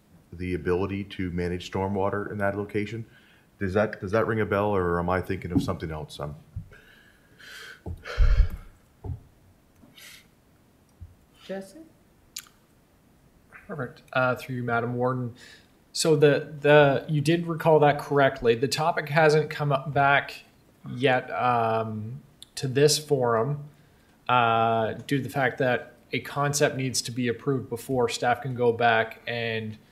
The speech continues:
Speaker 3: seek a potential negotiation option. Now, uh, there have been discussions with,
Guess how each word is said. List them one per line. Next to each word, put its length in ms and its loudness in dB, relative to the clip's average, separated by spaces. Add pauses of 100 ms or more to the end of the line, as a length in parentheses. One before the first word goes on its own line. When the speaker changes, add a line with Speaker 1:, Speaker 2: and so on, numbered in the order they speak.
(120)
Speaker 3:
seek 340 -4
a 60 -4
potential 880 0 (880)
negotiation 640 -4
option. 540 -6
Now, 720 -2
uh, 440 -2 (140)
there 220 0
have 240 -2
been 240 0
discussions 580 -4
with, 360 -2